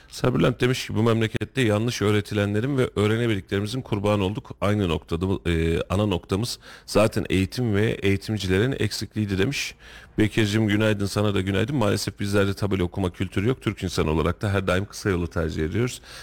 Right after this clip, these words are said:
Her yer bariyer, her yer kasis, her yer ışık. Yani mecburen böyle oluyor. İşte azıcık bir yerde mesela şey, e, şey var, e, trafik hareketliliği var. Hemen belediye yazı yazıyorlar. "Biz buraya bariyer istiyoruz, kasis istiyoruz."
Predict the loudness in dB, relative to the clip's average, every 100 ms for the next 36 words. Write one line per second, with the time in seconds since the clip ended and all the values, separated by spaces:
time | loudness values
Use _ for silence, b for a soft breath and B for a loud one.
0 | B 2 4 4 4 2 2 2 0 0
1 | 0 -2 -2 -4 -4 -4 0 0 0 -2
2 | -6 -8 -4 -2 0 -2 0 -2 -2 -2
3 | -2 -2 -2 B B B B 0 2 2
4 | -2 0 2 2 2 -2 0 0 2 0
5 | -2 0 2 0 2 0 2 0 -4 -2
6 | 0 0 -2 -4 -2 -2 0 -2 -4 -2
7 | 0 2 4 2 2 2 2 0 0 0
8 | -2 -2 -2 0 -2 -4 0 0 2 2
9 | 0 -2 -4 -6 -4 -4 -6 -6 -8 -2
10 | -2 -4